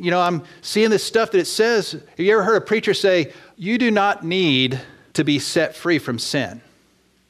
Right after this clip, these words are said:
God has already set you free from sin"?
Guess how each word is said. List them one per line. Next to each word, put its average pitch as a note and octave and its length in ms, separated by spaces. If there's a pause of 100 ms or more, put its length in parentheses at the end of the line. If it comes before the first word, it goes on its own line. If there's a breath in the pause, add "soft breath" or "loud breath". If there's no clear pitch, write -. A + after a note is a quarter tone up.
(680 soft breath)
God E3 200
has D3+ 140
already E3 460
set - 320
you B2 100
free C3 180
from A#2+ 200
sin"? A#2+ 340